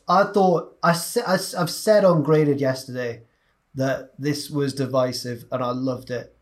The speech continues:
I thought he did really, really well with his selling. 'Cause every time he used it,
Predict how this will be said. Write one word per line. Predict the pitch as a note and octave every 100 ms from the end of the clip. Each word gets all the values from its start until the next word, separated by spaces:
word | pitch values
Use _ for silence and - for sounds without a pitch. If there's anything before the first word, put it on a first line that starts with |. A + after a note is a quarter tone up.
| _
I | C#3
thought | C#3+ D3
he | C#3+
did | C#3+ C3
really, | C3+ C#3+ D3+ D3 D3
really | C#3 C#3 C3+ B2+
well | B2+ B2 B2
with | A#2
his | A2+
selling. | - A#2 B2 A#2 - _ _ _ _
'Cause | D#3 F#3
every | G#3+ A3
time | A3 G#3+
he | E3
used | E3+ A#3+ A3 A#2
it, | C#3+ F#3 -